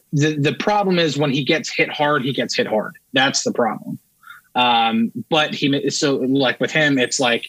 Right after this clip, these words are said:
either the guy is way missing the ball or he's barreling up like crazy. Um, because, like, when you look at average exit velocity, he's only in the fifty-fourth percentile. Um, hard hit percentage is in the forty-third percentile.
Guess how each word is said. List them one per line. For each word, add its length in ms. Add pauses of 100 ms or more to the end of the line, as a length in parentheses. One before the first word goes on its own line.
(120)
either 480 (180)
the 160
guy 220
is 260 (240)
way 300
missing 380
the 60
ball 420 (340)
or 300
he's 200
barreling 400
up 100
like 140
crazy. 420 (520)
Um, 480
because, 420
like, 200
when 100
you 80
look 140
at 140 (240)
average 360
exit 300
velocity, 440
he's 140
only 160
in 60
the 40
fifty-fourth 580
percentile. 840
Um, 480 (380)
hard 220
hit 140
percentage 460
is 80
in 80
the 80
forty-third 640
percentile. 800